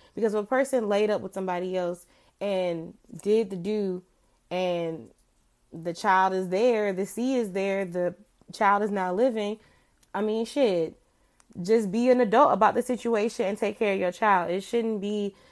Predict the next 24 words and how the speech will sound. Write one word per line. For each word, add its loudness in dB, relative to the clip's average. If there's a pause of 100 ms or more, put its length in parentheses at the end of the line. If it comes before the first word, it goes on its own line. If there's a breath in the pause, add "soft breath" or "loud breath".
(100 soft breath)
an -4
issue -4
in -2
raising 0
your -2
child, 0
because -4
somebody -2
obviously -4
had -6
to -6
raise 0
you. -2 (240 loud breath)
And -2
if -2
someone -6
didn't -2
raise -2
you -4
and -6
you -6
had -6
to -6
learn -6